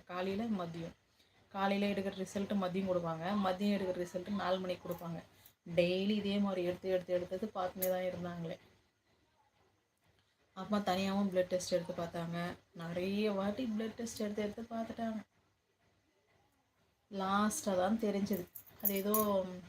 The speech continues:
அணுக்கள், எல்லாருக்கும் மாமூலா ஆறு தான் இருக்குமா, எனக்கு வந்து இருபத்தஞ்சு ஹைட் இருக்கான். அது ஏற, ஏற, ஏற நடக்க முடியாத ஆயிடுமா, ஃபுல்லாவே நடக்க முடியாத ஆயிடுமா. அது வந்து கம்மியாகணுமா, அது வந்து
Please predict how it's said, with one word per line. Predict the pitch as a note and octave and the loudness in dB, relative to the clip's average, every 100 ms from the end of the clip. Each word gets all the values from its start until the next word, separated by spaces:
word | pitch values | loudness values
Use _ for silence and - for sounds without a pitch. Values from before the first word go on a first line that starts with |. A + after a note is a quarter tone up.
| - - - | -20 -20 -8
அணுக்கள், | F#3+ G#3+ - G#3+ G#3 _ _ _ F#3+ | 0 0 0 -6 -6 _ _ _ -8
எல்லாருக்கும் | F#3 F#3 F#3 G#3 G3+ | -4 -4 -2 -2 0
மாமூலா | F#3+ G3 F#3+ F#3 | -2 0 0 0
ஆறு | F#3+ | 0
தான் | F#3 F#3 | -2 -2
இருக்குமா, | F#3 F3+ E3+ F3 G3 - _ _ - | -4 -8 -6 -6 -8 -16 _ _ -8
எனக்கு | F#3 F#3+ F#3 | -2 -2 0
வந்து | F#3 | 0
இருபத்தஞ்சு | G3+ G3+ G#3 F#3+ F#3 | 2 2 0 -2 0
ஹைட் | F3 F3+ F3+ | -2 -2 -4
இருக்கான். | - - - _ _ - | -6 -16 -16 _ _ -6
அது | F#3+ G3 | -2 0
ஏற, | F#3 F#3 G3+ G3 | 2 2 2 2
ஏற, | G3 G3 F#3 | 2 2 2
ஏற | F3+ F#3 G3 F3+ E3+ E3 D#3+ - - _ _ G3 | 0 -2 -2 -2 -4 -6 -10 -14 -20 _ _ -4
நடக்க | F#3 G3 G#3 | -2 0 2
முடியாத | G3+ F#3 F3+ F3 | 2 4 2 2
ஆயிடுமா, | E3+ E3+ E3+ - | -2 -4 -6 -10
ஃபுல்லாவே | - A3 A3 G#3+ | -2 0 2 2
நடக்க | F#3+ F#3 G3 | 0 -2 -4
முடியாத | F3 F3 E3+ | -4 -4 -4
ஆயிடுமா. | E3 E3+ F3 - _ _ _ - | -6 -6 -8 -12 _ _ _ -10
அது | - F3+ F3+ | -2 0 0
வந்து | F3 F#3 - | -2 -4 -6
கம்மியாகணுமா, | F#3 F#3+ G3 F#3+ F#3 F3 E3+ F3+ F3 - - _ | -6 -2 -2 -2 -4 -4 -4 -4 -4 -8 -20 _
அது | - F#3 | -4 0
வந்து | F#3 F#3+ | 0 0